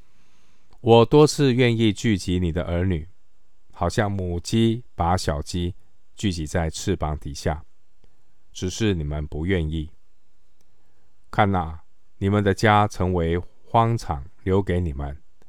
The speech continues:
我告诉你们，从今以后，你们不得再见我，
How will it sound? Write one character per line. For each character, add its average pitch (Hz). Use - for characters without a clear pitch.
我 98
告 123
诉 113
你 82
们， 78
从 110
今 143
以 92
后， 78
你 90
们 87
不 110
得 82
再 85
见 85
我， 69